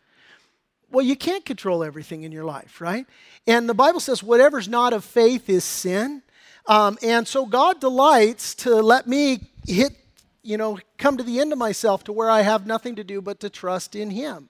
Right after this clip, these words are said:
right? What grows your faith is the word of God.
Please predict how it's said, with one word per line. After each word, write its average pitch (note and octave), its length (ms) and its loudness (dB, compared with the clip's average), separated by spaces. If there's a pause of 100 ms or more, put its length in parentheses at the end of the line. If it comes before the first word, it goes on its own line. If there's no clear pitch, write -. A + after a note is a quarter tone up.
right? F#3 320 -12 (720)
What A#3+ 180 2
grows C#4 340 0
your D4+ 100 -8
faith B3 440 2
is A3+ 220 -8
the A#3+ 100 -14
word G#3 220 -4
of F#3+ 100 -8
God. F3+ 320 -4